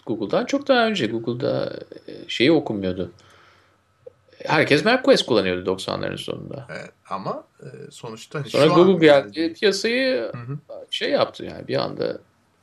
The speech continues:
Speaker 2: Evet.
Speaker 1: Alaşağı etti yani. MapQuest hala var tabii, devam ediyor ama.
Speaker 2: Hı hı.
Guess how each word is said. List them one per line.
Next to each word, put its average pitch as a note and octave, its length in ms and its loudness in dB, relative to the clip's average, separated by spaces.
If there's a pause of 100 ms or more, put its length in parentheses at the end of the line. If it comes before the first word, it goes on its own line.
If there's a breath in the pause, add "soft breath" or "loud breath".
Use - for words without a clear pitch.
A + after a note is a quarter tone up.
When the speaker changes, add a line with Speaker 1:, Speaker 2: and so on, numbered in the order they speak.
(320)
Speaker 2:
Evet. F#2+ 140 -16 (680)
Speaker 1:
Alaşağı C3+ 500 4
etti - 300 -4
yani. B2+ 280 2
MapQuest A#2 540 -2
hala C3 340 6
var D3+ 200 2
tabii, - 200 -14
devam C3+ 280 -6
ediyor - 220 -14
ama. A#3+ 100 -14
Speaker 2:
Hı - 220 -20
hı. G#2+ 60 -20